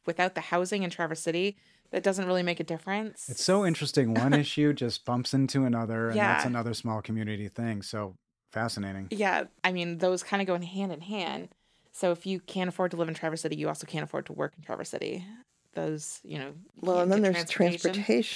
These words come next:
Speaker 3: transportation,
Speaker 1: Right?
Speaker 3: too.
Speaker 2: <laughs> Oh,
Speaker 3: So
Speaker 2: here we
Speaker 3: that
Speaker 2: go.
Speaker 3: kind
Speaker 2: Okay,
Speaker 3: of
Speaker 2: there's
Speaker 3: goes
Speaker 2: another one.
Speaker 3: in. So if you can't, if you're living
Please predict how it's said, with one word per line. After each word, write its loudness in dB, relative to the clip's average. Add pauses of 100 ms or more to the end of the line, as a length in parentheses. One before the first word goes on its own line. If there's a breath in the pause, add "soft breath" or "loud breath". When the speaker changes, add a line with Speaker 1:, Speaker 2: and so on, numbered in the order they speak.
(200)
Speaker 3:
transportation, 2
Speaker 1:
Right? 8
Speaker 3:
too. 6
Speaker 2:
<laughs> 8
Oh, 4
Speaker 3:
So 8
Speaker 2:
here 8
we 2
Speaker 3:
that 8
Speaker 2:
go. 8
Speaker 3:
kind 8
Speaker 2:
Okay, 6 (100)
Speaker 3:
of 8
Speaker 2:
there's 6
Speaker 3:
goes 8
Speaker 2:
another 6
one. 6
Speaker 3:
in. -4
So 4
if 0
you 4
can't, 0
if 2
you're 6
living 4